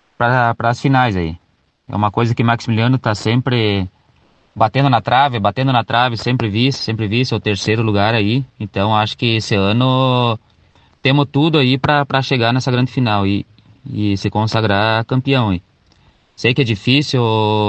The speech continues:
é, a rivalidade, os dois times aí, mas isso tudo fica dentro de quadra, né? A gente sempre respeita Machadinho, assim como eles respeitam nós aí.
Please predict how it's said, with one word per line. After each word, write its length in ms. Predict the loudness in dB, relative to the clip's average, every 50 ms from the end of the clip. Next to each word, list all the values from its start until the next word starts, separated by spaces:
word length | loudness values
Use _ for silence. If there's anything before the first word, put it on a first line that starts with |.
| 0 -2 -4
é, 420 | -4 -2 0 0 0 0 0 0
a 20 | 0
rivalidade, 720 | -2 -2 -2 -2 0 0 2 2 2 2 2 2 0 -2
os 80 | -2
dois 160 | -2 -2 -4 -4
times 340 | -4 -2 -2 0 0 0
aí, 320 | 0 -2 -2 0 0 0 0
mas 240 | 0 0 0 0 -2
isso 200 | -2 -4 -4 -4
tudo 180 | -2 -2 -2
fica 220 | -2 -2 -4 -2 -2
dentro 180 | 0 0 0
de 100 | -2 -2
quadra, 320 | 0 0 2 2 2 0 -2
né? 160 | -4 -6 -8 -12 -20 -20 -20 -20 -20 -20 -20 -20 -20 -20 _ -6
A 60 | -2
gente 200 | -2 -2 -2 -2
sempre 240 | -2 -2 -2 -2 -2
respeita 500 | -2 -4 -2 -2 -2 -2 -2 0 0 0 0 0 0 0 0 0 0 0 -2 -2 -4 -4 -4 -6 -6 -6
Machadinho, 560 | -2 -2 -2 0 0 -2 -2 0 0 0 0 0
assim 260 | 0 -2 -2 -2 -2 -2
como 160 | 0 0 0
eles 160 | 0 0 -2
respeitam 460 | -2 -2 -4 -2 -2 -4 -2 -2 0
nós 240 | 0 0 0 2 2
aí. 220 | 0 0 0 -2